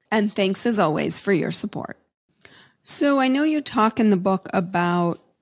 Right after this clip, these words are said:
what happens when we die and then what happens when we're born. Can you walk me through that process of,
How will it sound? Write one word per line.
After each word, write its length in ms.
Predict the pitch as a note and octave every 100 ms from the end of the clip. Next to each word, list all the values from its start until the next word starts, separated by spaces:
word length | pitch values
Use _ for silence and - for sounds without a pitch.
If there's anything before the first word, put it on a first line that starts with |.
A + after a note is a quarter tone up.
| _ _ _ _
what 240 | G3+ G3+ -
happens 520 | G#3+ A3+ A3+ A#3+ A3
when 140 | G3
we 140 | F#3+ F3
die 600 | F3 E3 E3 E3 F3 -
and 200 | F#3 F3+
then 140 | F3
what 140 | F3 E3+
happens 440 | E3 D#3+ E3+ D#3+
when 160 | E3 D#3
we're 120 | D#3
born. 480 | F#3 - - - - _ _ _ _ _ _ _ _ _ _ _ _ _ _ _ _ _
Can 260 | - C4+ C4
you 240 | C4+ E4
walk 500 | F4+ A3+ G#3 G#3+ -
me 180 | G#3+ G#3
through 480 | - F3 F#3+ F#3 F3+
that 300 | E3+ D#3 -
process 720 | - D#3+ - - E3+ F#3 - -
of, 600 | F#3 E3+ F3 F3 F3+ -